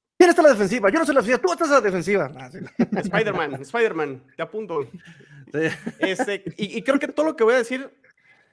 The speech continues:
Speaker 2: todo puede ser cierto. Es decir, de repente como que caemos en tiene que ser blanco y tiene que ser negro, ¿no? Ahorita Watson hace la pregunta, ¿me subo a la tubaneta o realmente es ficticio? Y creo que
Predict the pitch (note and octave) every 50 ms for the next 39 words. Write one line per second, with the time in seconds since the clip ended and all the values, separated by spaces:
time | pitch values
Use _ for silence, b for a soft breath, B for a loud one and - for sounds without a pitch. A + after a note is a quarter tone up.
0 | _ - A3+ A#3 C4 B3+ - A#3 A3+ - G3+ - A3 A3 F#3+ A3 F#3+ F#3 - G3
1 | F#3 G#3 F#3+ - G#3 F#3 - - _ _ _ _ - F#3+ F3+ F#3+ F#3 A3 A#3+ B3+
2 | C#4+ B3+ B3 G#3+ F#3 D#3 D#3+ - - F3 F3 F#3 G#3 A#3 B3+ B3 - G3+ E3+ D#3+
3 | - A3 A#3 A#3+ A#3 A3 F#3 - A3 G#3 F#3+ G#3 G#3 G#3+ A3 A3+ A3+ A3+ A3+ A#3
4 | A#3+ A#3 - D3+ D3 E3 F#3 G3 F3+ D#3 D#3 F#3 F3+ E3+ F3 F3 D3+ D3 D3 F3
5 | G3 G3+ F#3 - G3 E3+ F#3+ G3+ G3 - G3+ G3+ F#3 F#3+ G3+ F#3+ F3+ - F3 D#3
6 | E3 E3+ E3 D3+ D#3+ C#3+ - - _ _ - D3 D3+ D3+ A3+ A#3 B3 A#3+ G#3+ F#3
7 | - F#3 E3+ E3 E3+ G3+ A#3 A3+ A#3 C4 C4+ C4+ F3 A3+ - - - E3+ F3 F3
8 | F3+ G3+ G#3+ G#3 G#3 F#3 - G3+ G3 F#3 F3 E3+ F3 E3+ - F3+ D#3+ - G3+ F3
9 | F3+ E3 - - - D#3+ D3 - F#3 F#3+ F#3 F#3+ G#3 G#3 G3+ F3+ _